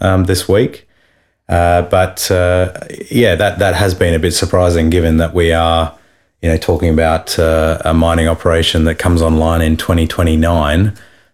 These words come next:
So quite frankly, spot prices or near-term prices are, are largely irrelevant.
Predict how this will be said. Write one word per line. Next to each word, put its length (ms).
So 280
quite 240
frankly, 380
spot 340
prices 720
or 320
near-term 600
prices 520
are, 280
are 140
largely 460
irrelevant. 680